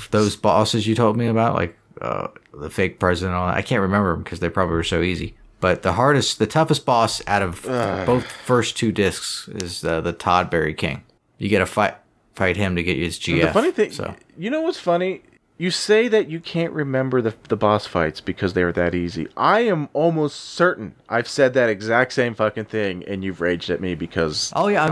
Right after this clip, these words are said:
Speaker 2: how
Speaker 1: I'm doing this
Speaker 2: overleveled
Speaker 1: for,
Speaker 2: I
Speaker 1: for
Speaker 2: was.
Speaker 1: me and for the fans. I'm you now.
Speaker 2: I,
Speaker 1: How
Speaker 2: I
Speaker 1: do
Speaker 2: can
Speaker 1: you like
Speaker 2: almost
Speaker 1: me?
Speaker 2: guarantee this. The, the script is
Speaker 1: I know,
Speaker 2: one hundred percent
Speaker 1: it's great.
Speaker 2: flipped
Speaker 1: Ah,
Speaker 2: now.
Speaker 1: it feels so damn good. Whew. Ah, satisfying.
Speaker 2: I'm mad, but I'm impressed.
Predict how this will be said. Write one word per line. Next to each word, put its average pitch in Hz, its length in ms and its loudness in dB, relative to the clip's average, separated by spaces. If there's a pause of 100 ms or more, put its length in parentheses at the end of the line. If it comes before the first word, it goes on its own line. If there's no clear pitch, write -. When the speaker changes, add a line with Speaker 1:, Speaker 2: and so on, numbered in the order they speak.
Speaker 2:
how 147 80 2
Speaker 1:
I'm 151 80 2
doing 156 240 2
this 127 160 2
Speaker 2:
overleveled 117 80 0
Speaker 1:
for, 117 220 2
Speaker 2:
I 95 80 -2
Speaker 1:
for 95 220 -2
Speaker 2:
was. 107 120 0
Speaker 1:
me 139 320 -2
and 117 260 0
for 110 140 -2
the 117 80 -2
fans. 85 680 0 (460)
I'm 107 220 2
you 123 220 2
now. 82 340 0 (400)
Speaker 2:
I, 143 160 -10 (420)
Speaker 1:
How 143 80 0
Speaker 2:
I 151 40 2
Speaker 1:
do - 60 0
Speaker 2:
can 185 80 2
Speaker 1:
you 180 60 4
like 180 80 4
Speaker 2:
almost 180 180 0
Speaker 1:
me? 170 60 0
Speaker 2:
guarantee 185 340 -2
this. 165 440 0
The, - 500 -10
the 156 120 2
script - 500 2 (120)
is 165 300 4 (140)
Speaker 1:
I 110 140 -2
know, 175 140 4
Speaker 2:
one 202 100 4
hundred 208 240 0
percent - 60 -8
Speaker 1:
it's 170 80 -6
great. 123 280 2
Speaker 2:
flipped 160 240 -8
Speaker 1:
Ah, - 200 2
Speaker 2:
now. - 40 -8
Speaker 1:
it - 100 -14
feels 104 160 -6
so - 140 -2
damn 92 240 -2
good. 98 220 -2 (400)
Whew. - 280 2 (440)
Ah, - 240 -8
satisfying. 82 680 -2 (440)
Speaker 2:
I'm 185 300 2
mad, 214 360 2
but 196 100 2
I'm 196 200 4
impressed. 185 680 0